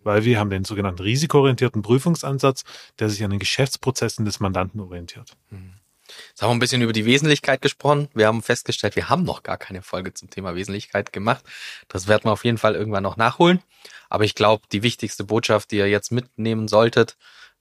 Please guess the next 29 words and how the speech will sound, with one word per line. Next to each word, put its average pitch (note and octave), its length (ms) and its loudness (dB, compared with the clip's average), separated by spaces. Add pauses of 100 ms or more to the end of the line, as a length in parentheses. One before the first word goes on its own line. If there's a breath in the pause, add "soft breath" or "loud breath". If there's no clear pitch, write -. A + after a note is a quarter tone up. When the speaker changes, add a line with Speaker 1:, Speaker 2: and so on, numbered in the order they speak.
(220)
Speaker 2:
die F2+ 80 -10
Wesentlichkeit F2+ 580 -8
beeinflusst, F#2 540 -6
welche F2 160 -6
Prozesse - 420 -2
ihr A#2+ 100 6
aufnehmen G#2+ 300 0
müsst G#2+ 240 -6 (340 loud breath)
und F#2+ 120 -10
natürlich F2+ 380 -4
auch, F2 180 -2
welche F2+ 260 -2
Prüfungshandlungen F2+ 760 -6
ihr F2 120 -8
dann F#2 300 -2
in, F#2 320 -8 (100)
insbesondere F#2 540 0
in F2+ 80 -2
der D#2+ 120 0
Hauptprüfung - 600 -4
durchführen - 480 -10
müsst. - 300 -6 (520 loud breath)
Deswegen G2 440 0
ist - 280 -6
auch C#3 340 6
die A#2+ 160 0
Ermittlung G#2 380 -4
der F#2+ 120 -4
vorläufigen G2 800 -2